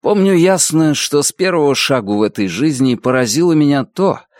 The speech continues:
что я как будто и не нашел в ней ничего особенно поражающего,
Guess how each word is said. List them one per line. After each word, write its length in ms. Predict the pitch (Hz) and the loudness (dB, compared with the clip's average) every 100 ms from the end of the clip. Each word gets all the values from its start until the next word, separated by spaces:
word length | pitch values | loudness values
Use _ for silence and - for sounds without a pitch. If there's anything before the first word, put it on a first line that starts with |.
| - - - | -20 -20 -12
что 240 | - - | -4 0
я 180 | 147 196 | 2 2
как 220 | 180 151 | -2 -2
будто 320 | 156 196 - | -4 -4 -2
и 60 | 185 | 0
не 160 | 180 | 2
нашел 500 | 165 160 143 - 156 | 2 0 -2 -2 -2
в 80 | 117 | 0
ней 120 | 123 | 0
ничего 560 | 117 185 175 - 160 175 | 0 0 -2 -4 0 0
особенно 520 | 131 - 139 131 127 | 0 0 -2 0 -2
поражающего, 1040 | 117 120 117 117 139 107 76 - - - | -2 -2 -2 -2 -2 -4 -6 -10 -12 -16